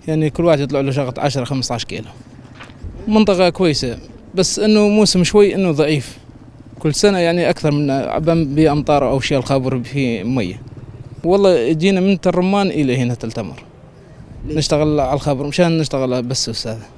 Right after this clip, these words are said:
Speaker 1: ندور في الأرض، تنحفر، تن-، نطلع فيها هالرزق هذا. وياخذون التجار يسوون فيه عرق سوس. والتجار عاد هم يستعملونه في، يشتغلون فيه، ما ينبع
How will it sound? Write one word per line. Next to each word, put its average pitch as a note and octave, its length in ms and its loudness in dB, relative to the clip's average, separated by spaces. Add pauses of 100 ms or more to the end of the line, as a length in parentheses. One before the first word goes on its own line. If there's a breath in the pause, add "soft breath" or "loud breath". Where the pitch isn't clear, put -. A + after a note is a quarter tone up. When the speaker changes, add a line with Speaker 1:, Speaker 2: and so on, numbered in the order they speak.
(140)
Speaker 1:
ندور F#3 380 4
في E3 100 -4
الأرض، F3+ 380 2
تنحفر، F3 480 0
تن-، D3+ 760 -2
نطلع D3+ 440 0
فيها D#3 320 0
هالرزق B2+ 360 -2
هذا. B2 260 -4 (500 loud breath)
وياخذون F3+ 360 2
التجار E3 400 0
يسوون D#3 340 -2
فيه B2+ 380 -2 (240)
عرق D3 220 0
سوس. - 400 -8 (1120)
والتجار G3 520 2
عاد D#3 200 2
هم F3 180 0
يستعملونه D#3 840 -2
في، C#3+ 420 -2 (100)
يشتغلون C3+ 380 -6
فيه، A2 320 -6
ما D#3 160 -4
ينبع B2+ 300 -4